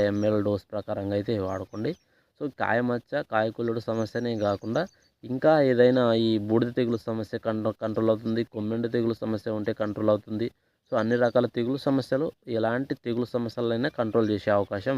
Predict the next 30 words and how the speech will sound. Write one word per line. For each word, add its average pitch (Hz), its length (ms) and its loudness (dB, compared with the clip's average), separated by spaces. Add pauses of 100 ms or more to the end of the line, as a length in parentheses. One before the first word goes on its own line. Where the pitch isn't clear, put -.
వీటికైతే 104 560 -2 (220)
ఉంటుంది. 104 380 -6 (480)
So 131 60 -10
ఖచ్చితంగా 117 500 0
అయితే 110 200 0 (180)
వాడుకోండి. 98 520 -4 (440)
So - 40 -8
వీటి 131 240 -2
కాంబినేషన్‌లో 127 680 4
అయితే 117 200 4
మీరు 113 240 -2
ఖచ్చితంగా 107 520 -2
అయితే 110 220 0 (360)
ఈ 123 60 -6
ప్లాంటోమైసిన్ 131 680 2
అనేది 127 200 2
ఒక 120 120 2
వంద 107 220 6
గ్రాములు 104 320 2
అయితే 104 180 0
తీసుకోండి. 101 500 -4
ఎందుకంటే 107 420 -2
మనకు 107 300 -4
తొందరగా 113 600 -2
రికవర్, 110 400 0
మొక్క 101 240 -8 (680)
తెగులు 117 220 -2
సమస్య 123 340 0
వచ్చిన 107 300 -2
తర్వాత 104 300 2